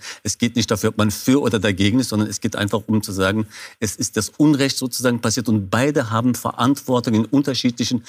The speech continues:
Konstellationen in der Geschichte. Äh, ich wollte nur wirklich zu der Demo was sagen und mir ist es wirklich ganz wichtig, auch das zu betonen. Äh, es geht, äh,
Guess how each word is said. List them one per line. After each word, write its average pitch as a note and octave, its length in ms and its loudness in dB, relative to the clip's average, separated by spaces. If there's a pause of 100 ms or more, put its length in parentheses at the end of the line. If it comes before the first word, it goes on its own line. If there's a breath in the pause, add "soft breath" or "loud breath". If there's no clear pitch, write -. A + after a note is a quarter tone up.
(220 loud breath)
Konstellationen A2+ 640 0
in B2+ 240 4
der A2 120 2
Geschichte. F#2+ 680 -2 (400 loud breath)
Äh, A#2 220 2
ich G2+ 180 -4
wollte C3 200 0
nur C3+ 180 2
wirklich C3+ 200 -2
zu - 80 -6
der A#2+ 120 2
Demo A2+ 360 2
was F#2 220 -2
sagen G2 380 0
und G#2+ 440 0
mir A#2+ 140 2
ist A#2 140 -2
es A2+ 180 -8
wirklich A#2+ 340 -2 (140)
ganz A2+ 260 -2
wichtig, B2 300 -4
auch G#2+ 120 -6
das A2 180 -2
zu A2 100 -4
betonen. G2 500 -2 (640 loud breath)
Äh, G#2+ 300 2 (240 loud breath)
es - 160 -4
geht, - 260 -2
äh, D#3 80 -2